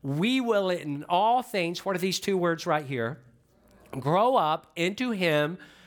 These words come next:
who is the head," head of what? Head of the body,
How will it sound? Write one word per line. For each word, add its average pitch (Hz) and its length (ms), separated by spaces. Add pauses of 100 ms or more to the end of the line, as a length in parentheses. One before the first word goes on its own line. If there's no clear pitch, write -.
who 170 180
is 214 400
the 233 160
head," 160 340
head 170 240
of 165 120
what? 143 280 (1040)
Head 185 200
of 196 60
the 233 60
body, 214 520